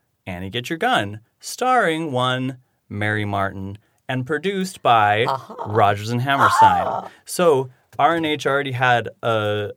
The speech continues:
Speaker 1: a relationship with this Civic Light Opera because they went to go see the show and, you know, talk to Mary.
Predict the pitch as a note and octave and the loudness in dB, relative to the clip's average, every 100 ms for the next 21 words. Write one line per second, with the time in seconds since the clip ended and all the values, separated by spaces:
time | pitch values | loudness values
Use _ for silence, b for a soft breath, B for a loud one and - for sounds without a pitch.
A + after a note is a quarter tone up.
0 | - G#2+ G#2 G#2 B2 C#3+ A#2 G#2 G#2 G2 | -6 -4 -4 -2 -2 -2 -6 -6 -2 -2
1 | - _ _ A#2+ A2 C3 B2+ A2 G#2 - | -4 _ _ -8 -2 -2 -2 -6 -6 -8
2 | - A2 G2+ G2+ F#2+ G2 A2 G2+ F#2 F#2 | -10 -8 -6 -2 -2 0 -2 -2 -6 -6
3 | G#2 b b b _ G#2+ A2+ G#2 G2+ G2+ | -8 b b b _ -8 -6 -4 -2 -4
4 | G2+ F#2+ F#2 G2+ G2 - D#3 D3+ C#3+ B2 | -6 -10 -8 -8 -8 0 2 2 0 -2
5 | G#2 G2 G2 F#2+ - F#2+ G2+ G2 C3 C3+ | -4 -8 -8 -8 -8 -8 -8 -8 -6 -4
6 | B2+ B2+ | -4 -6